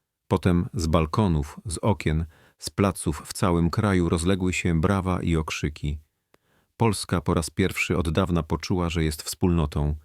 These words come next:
niepodzieloną, niemanipulowaną, lecz zjednoczoną wokół jednego celu:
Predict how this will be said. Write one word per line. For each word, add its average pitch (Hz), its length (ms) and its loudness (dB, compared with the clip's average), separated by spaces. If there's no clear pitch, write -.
niepodzieloną, 87 760 4
niemanipulowaną, 90 1120 4
lecz - 280 -2
zjednoczoną 95 640 4
wokół 90 300 2
jednego 87 380 2
celu: 71 500 -2